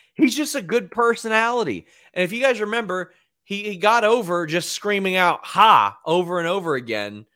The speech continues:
during two oh five Live back in the day. Like,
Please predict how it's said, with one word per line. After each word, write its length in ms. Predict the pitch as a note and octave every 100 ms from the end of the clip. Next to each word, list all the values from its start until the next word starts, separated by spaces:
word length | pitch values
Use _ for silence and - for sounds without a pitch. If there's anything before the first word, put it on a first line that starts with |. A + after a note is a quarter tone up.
| _ _
during 240 | D3+ D#3+
two 180 | D3 F#3
oh 100 | E3+
five 300 | D#3 E3 E3
Live 300 | D3+ E3 F3+
back 280 | C#3 G#2+ -
in 40 | G#2+
the 60 |
day. 220 | F#2 G2 F2+
Like, 220 | F#2